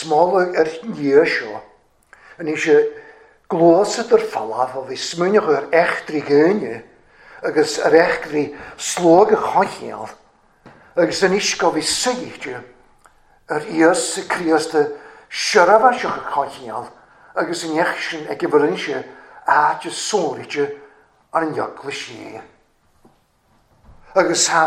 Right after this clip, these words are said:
Peter y tŵg ar ffang hwr yn oed ond sy'n chorgaif. Y fi sygidio yr Iesu Christ. Ond symolig hadri giannu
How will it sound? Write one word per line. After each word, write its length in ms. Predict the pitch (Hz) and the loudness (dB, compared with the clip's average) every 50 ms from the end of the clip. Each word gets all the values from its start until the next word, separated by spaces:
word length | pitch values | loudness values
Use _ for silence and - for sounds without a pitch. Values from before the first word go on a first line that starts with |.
| 160 - - - - - _ | 2 -2 -6 -16 -20 -12 _
Peter 380 | - - 202 202 - 190 165 151 | 0 0 0 0 -2 0 0 0
y 60 | - - | 0 2
tŵg 220 | - 208 202 - | 0 0 2 4
ar 120 | 160 135 - | 0 0 0
ffang 180 | - 143 139 131 | -6 -8 -8 -2
hwr 260 | 175 180 170 156 151 - - - - - - - 190 | 0 2 2 2 0 -2 -12 -16 -18 -14 -2 0 0
yn 140 | 165 160 156 | 4 6 6
oed 320 | 156 156 170 185 190 - | 6 8 6 6 4 2
ond 160 | - 151 147 | 0 0 0
sy'n 240 | - - - - 165 | -2 -6 -10 -8 -8
chorgaif. 840 | 160 170 - - 165 151 165 196 - - 220 139 110 113 127 - - - _ _ _ _ _ - _ _ _ _ _ _ _ _ _ _ _ _ _ _ _ _ _ - _ _ _ _ _ _ - _ _ _ _ _ _ _ _ _ _ _ _ _ - | -8 -6 2 4 6 6 8 6 4 2 -2 -2 -2 -4 -8 -10 -14 -20 _ _ _ _ _ -20 _ _ _ _ _ _ _ _ _ _ _ _ _ _ _ _ _ -20 _ _ _ _ _ _ -20 _ _ _ _ _ _ _ _ _ _ _ _ _ -8
Y 80 | - 151 | -4 -2
fi 120 | 165 151 139 - - - - - _ _ _ _ - _ _ _ _ | 0 -2 -2 -2 -10 -18 -20 -20 _ _ _ _ -20 _ _ _ _
sygidio 840 | - - - - - - 233 233 196 196 160 - - - 143 143 156 - 156 | -10 -8 -8 -6 0 2 2 2 2 -2 -6 -8 -6 0 0 0 4 4 4
yr 140 | 156 156 156 | 4 4 2
Iesu 540 | 151 151 165 190 - - - - - 165 151 | 2 4 4 4 4 2 -6 -6 -8 -8 -8
Christ. 680 | - - - 143 139 143 151 185 190 - - - - - 107 - - - _ _ _ _ _ _ _ _ _ _ _ _ _ _ _ _ _ _ | -6 -6 -6 -2 2 4 4 4 4 2 -4 -8 -10 -14 -16 -16 -16 -20 _ _ _ _ _ _ _ _ _ _ _ _ _ _ _ _ _ _
Ond 160 | 131 143 143 | -6 -6 -4
symolig 560 | - - 180 175 156 156 170 175 214 226 - | -4 -2 -2 4 6 6 6 6 4 2 2
hadri 380 | 175 165 147 143 147 151 143 - | 2 0 0 0 0 -2 -8 -8
giannu 460 | - 127 131 135 135 139 143 147 143 | -8 -6 -2 0 0 2 2 0 -2